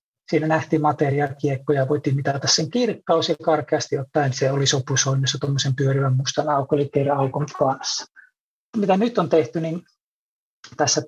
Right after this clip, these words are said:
tarkastellaan sit niitä samoja tuloksia, sikäli kun minä ymmärrän, mutta, mutta nyt, nyt tarkemmin sillä tavalla, että tässä on mitattu sen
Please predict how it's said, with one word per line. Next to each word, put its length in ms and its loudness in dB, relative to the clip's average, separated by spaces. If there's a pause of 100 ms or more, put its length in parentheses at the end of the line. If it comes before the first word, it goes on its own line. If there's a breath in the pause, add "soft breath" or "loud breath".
tarkastellaan 580 2
sit 240 -2
niitä 220 -2
samoja 380 4
tuloksia, 580 0
sikäli 360 -4
kun 120 -10
minä 140 -4
ymmärrän, 440 -2
mutta, 340 -4 (120)
mutta 260 -4
nyt, 280 -2
nyt 280 -4 (120)
tarkemmin 460 2
sillä 320 2
tavalla, 380 -4
että 220 -8
tässä 400 -2 (400)
on 100 4
mitattu 560 2
sen 360 2